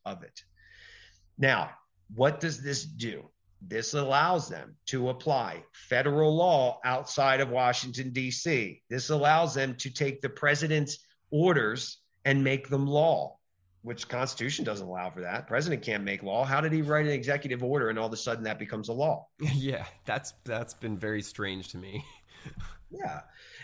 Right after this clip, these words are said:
Speaker 1: These are just basic fundamental principles of, of law. And, and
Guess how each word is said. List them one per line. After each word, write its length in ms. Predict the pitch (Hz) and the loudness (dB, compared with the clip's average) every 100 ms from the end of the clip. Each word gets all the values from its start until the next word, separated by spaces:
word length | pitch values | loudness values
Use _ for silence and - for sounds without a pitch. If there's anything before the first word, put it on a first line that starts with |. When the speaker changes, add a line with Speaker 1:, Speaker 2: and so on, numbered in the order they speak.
| - | 0
Speaker 1:
These 240 | 175 240 | 2 2
are 60 | 254 | 2
just 240 | 185 165 | 2 2
basic 400 | 139 190 - 160 | 2 2 0 -4
fundamental 460 | - 165 147 139 123 | -2 0 2 0 -2
principles 600 | - 311 359 196 120 117 | -2 -4 -4 -6 -4 2
of, 320 | 127 123 107 - 117 | 4 4 2 -6 -2
of 160 | 120 | -2
law. 480 | 113 139 104 95 104 | 0 0 0 0 0
And, 280 | 143 156 160 170 | 4 4 2 0
and 320 | 196 170 151 | 2 2 0